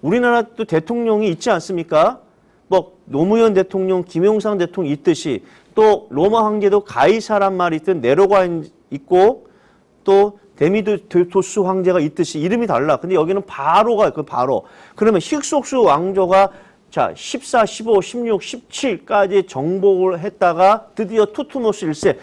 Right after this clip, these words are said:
십팔 조 왕조가 정권을 잡아서 전복시켰었대. 다른 말로 하면 구테타를 통해 정권을 잡은 거예요. 근데 이 투트모스 일 세는 토착민이에요. 원주민이에요, 원주민.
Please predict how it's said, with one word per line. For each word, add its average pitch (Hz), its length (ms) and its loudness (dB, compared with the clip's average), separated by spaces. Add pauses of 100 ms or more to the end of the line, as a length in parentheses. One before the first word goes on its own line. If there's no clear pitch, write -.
(180)
십팔 - 600 -4 (100)
조 214 260 2
왕조가 180 720 2
정권을 175 540 -4
잡아서 139 440 -2 (160)
전복시켰었대. 185 880 0
다른 147 140 -2
말로 151 220 0
하면 156 120 -2 (220)
구테타를 233 560 0
통해 180 240 -4
정권을 170 380 -6
잡은 117 240 -4
거예요. 110 160 -4 (220)
근데 247 300 2
이 208 220 -2
투트모스 277 500 -2
일 160 80 -2
세는 190 540 2 (1900)
토착민이에요. 202 840 -2 (1040)
원주민이에요, 269 640 4
원주민. 113 500 -4